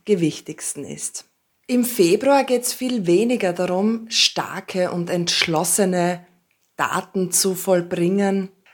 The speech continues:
sondern es geht darum, die Kraft der Akzeptanz und die eigene Diplomatie mit in den Alltag einzubinden. Da gibt es ein ganz, ein spezielles Gefühl, das sich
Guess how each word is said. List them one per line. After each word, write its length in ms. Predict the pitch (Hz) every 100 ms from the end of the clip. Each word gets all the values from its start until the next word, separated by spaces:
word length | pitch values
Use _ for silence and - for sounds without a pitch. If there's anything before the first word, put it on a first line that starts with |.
| _ _
sondern 600 | - - 202 247 285 285
es 220 | 262 -
geht 260 | 202 220 220
darum, 360 | 208 202 202 202
die 180 | 180
Kraft 800 | - - 170 214 220 - - 175
der 200 | 185 165
Akzeptanz 1000 | 165 165 - - 170 - 156 214 262 -
und 320 | - 233 262 233
die 240 | 214 -
eigene 680 | 170 208 247 214 202 196 190
Diplomatie 1200 | 214 220 190 175 170 165 - 190 214 220 - _
mit 320 | 196 247 247
in 160 | - 185
den 240 | 180 175
Alltag 540 | 147 165 170 165 156 -
einzubinden. 960 | 160 160 165 170 170 143 143 - 147 - _ _ _ _ -
Da 80 | 196
gibt 260 | 233 226
es 160 | 226 214
ein 220 | 196 196
ganz, 340 | 180 190 240 -
ein 180 | 202
spezielles 840 | 208 - 190 - 180 185 247 240 -
Gefühl, 760 | 196 - - 214 247 214 - _ -
das 240 | 156 -
sich 420 | 190 185 - -